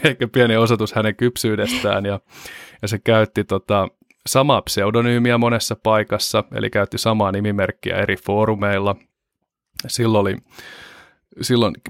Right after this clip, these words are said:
pidätyshetkellä sillä oli läppäri auki, missä hän oli just boottaamassa tota Alphabayn palvelinta, jonka F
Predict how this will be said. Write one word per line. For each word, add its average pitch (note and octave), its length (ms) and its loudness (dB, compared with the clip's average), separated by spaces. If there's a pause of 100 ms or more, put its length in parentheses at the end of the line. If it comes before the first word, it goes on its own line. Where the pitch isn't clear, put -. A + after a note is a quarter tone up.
pidätyshetkellä A2 920 0
sillä G2 300 0
oli G2 380 2
läppäri G#2+ 520 0
auki, G2+ 320 2
missä F#2+ 280 -2
hän G2 120 0
oli G2 160 -2
just G#2 220 -4
boottaamassa G2 640 0
tota F#2+ 200 -4
Alphabayn F#2+ 560 0
palvelinta, F#2 560 0
jonka F#2+ 360 2
F - 60 -6